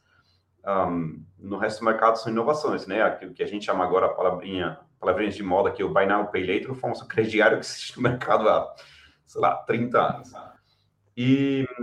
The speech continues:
então, em dois mil e quatorze, eu aceitei o convite para entrar na WorldPay, para começar a construir a operação. Ah, nove anos depois, a gente tá hoje ativo em uns treze mercados na América Latina, temos,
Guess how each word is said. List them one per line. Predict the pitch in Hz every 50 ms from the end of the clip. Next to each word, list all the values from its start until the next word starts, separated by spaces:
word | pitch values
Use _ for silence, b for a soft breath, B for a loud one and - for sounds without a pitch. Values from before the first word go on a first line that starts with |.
| 117 110 - - - _ _ _ -
então, | 170 190 - 214 165
em | - - -
dois | - 131 135 135
mil | 156 143
e | 147
quatorze, | 143 131 143 147 143 139 135
eu | 139
aceitei | - - 135 131 135 131
o | 131
convite | 127 123 107 123 - -
para | 123 123 120
entrar | 120 120 123 123
na | 120 120 120
WorldPay, | 117 120 120 - - 175 185 185
para | - 123 120
começar | 120 110 110 110 127
a | 113
construir | 120 120 113 - - 117
a | 113
operação. | 113 113 107 104 - - - 139 143 143 139 131 131 - -
Ah, | - 104 104 104 101 98 95 92 - - - _ _ _ _ _
nove | 76 87 90 95 107 113 117 120
anos | 120 120 120 120
depois, | 113 113 - _ - 123 135 139 135 131 -
a | 107 101
gente | - 113 113 - -
tá | - 117 107 104
hoje | 104 113 110 107 107
ativo | 101 - - - 113 113 113 110 113 110 107 101 - - _ _ _ _ _ _ _ _ _ _ _ _ _ _ _ _ _ _ -
em | 101 101 98 98 95 90 87 - b b b b b b b b b b b b _
uns | 95 - - -
treze | 143 143 151 151 151
mercados | 123 110 - 113 110 110 -
na | 117
América | 110 107 104 101 120
Latina, | - 95 95 - - 143 139 135 131 123 113 -
temos, | - 110 107 107 107 104 104 101 - - - - -